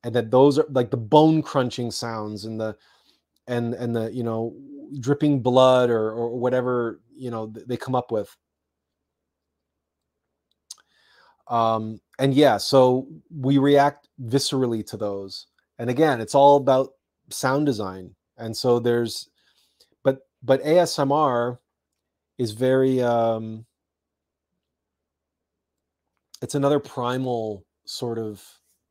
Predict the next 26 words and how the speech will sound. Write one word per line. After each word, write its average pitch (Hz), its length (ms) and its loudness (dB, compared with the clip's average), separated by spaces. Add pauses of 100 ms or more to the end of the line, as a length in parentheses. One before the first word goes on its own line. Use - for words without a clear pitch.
(1400)
you 120 80 -12
know, 107 100 -8
it's 101 120 -10
a 107 40 -10
primal 123 460 -4
sort 117 240 -6
of 101 140 -8
lower 113 260 -2
level. 104 580 -4 (600)
It's, - 160 -12
it's - 200 -10
a, 131 60 2
it's 135 220 -2
a, 143 40 2 (120)
it's 156 160 -6
a 139 40 -8 (1600)
fetishized 117 1080 2 (120)
sound, 107 640 -6 (440)
uh, 104 580 -6 (560)
really. 104 580 -6 (880)
Um, 101 540 -10 (1600)
anyway, 139 240 2
that's, 110 240 -4
uh, 113 300 2
another 120 200 -6
conversation. 107 560 -10